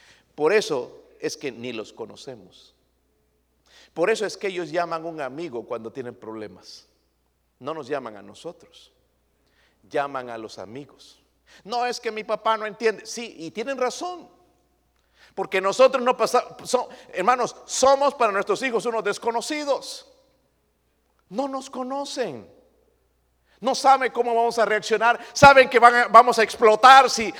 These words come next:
nos dicen que, que hicieron algo malo. Vamos a explotar. Entonces, ¿a quién van a acudir? A los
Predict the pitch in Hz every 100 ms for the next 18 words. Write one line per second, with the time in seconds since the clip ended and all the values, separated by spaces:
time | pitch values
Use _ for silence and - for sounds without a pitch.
0 | - 214 226 175 277 247 233 208 214 202
1 | 214 202 254 233 226 220 208 240 220 240
2 | 240 196 - 208 202 262 269 220 - -
3 | - _ _ _ _ _ _ _ _ _
4 | - 165 180 214 190 156 156 196 180 175
5 | 165 - 185 165 120 123 - -